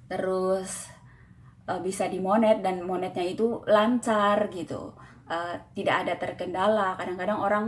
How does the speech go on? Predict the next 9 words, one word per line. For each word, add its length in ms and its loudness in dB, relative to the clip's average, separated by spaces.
tuh 160 0
satu 320 0
dua 320 6
kali, 580 0
apa, 560 -2
monetisasi 840 -2
itu 420 2
gagal 640 4
di, 400 -4